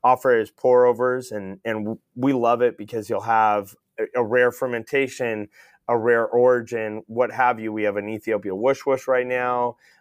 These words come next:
We've got, uh, really cool fruit fermentations from Colombia.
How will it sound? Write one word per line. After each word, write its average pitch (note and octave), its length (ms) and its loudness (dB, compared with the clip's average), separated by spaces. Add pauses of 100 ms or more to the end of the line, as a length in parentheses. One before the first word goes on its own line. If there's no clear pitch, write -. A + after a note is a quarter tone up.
We've G#2+ 200 -6
got, G2+ 420 0
uh, F#2+ 460 -2
really A#2+ 340 2
cool A2+ 200 -2
fruit B2 340 -4
fermentations A#2 1000 -4
from G2 200 -20
Colombia. C3 960 0